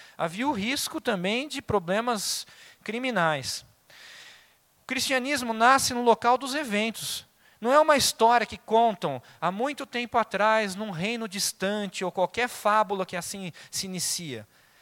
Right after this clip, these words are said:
Estava sendo contado para as pessoas que viram aquilo acontecer e que, por sua vez,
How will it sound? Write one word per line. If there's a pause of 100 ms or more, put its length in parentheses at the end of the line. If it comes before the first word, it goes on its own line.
(140)
Estava
sendo
contado
para
as
pessoas
que
viram
aquilo
acontecer
e
que,
por
sua
vez,